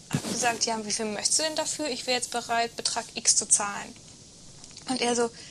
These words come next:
„Nee, nee, also X plus dreißig müssen's schon mindestens sein, der ist neu.“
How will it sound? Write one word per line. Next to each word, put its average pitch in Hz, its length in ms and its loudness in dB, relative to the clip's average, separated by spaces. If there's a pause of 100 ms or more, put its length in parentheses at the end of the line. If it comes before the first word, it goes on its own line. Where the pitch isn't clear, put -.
(260)
„Nee, 269 280 8
nee, 240 500 6
also 226 340 4
X - 260 6
plus 262 440 6
dreißig 247 540 6
müssen's 247 360 8
schon 240 280 8
mindestens 226 640 4
sein, 196 340 2
der 202 120 0
ist - 140 6
neu.“ 220 460 6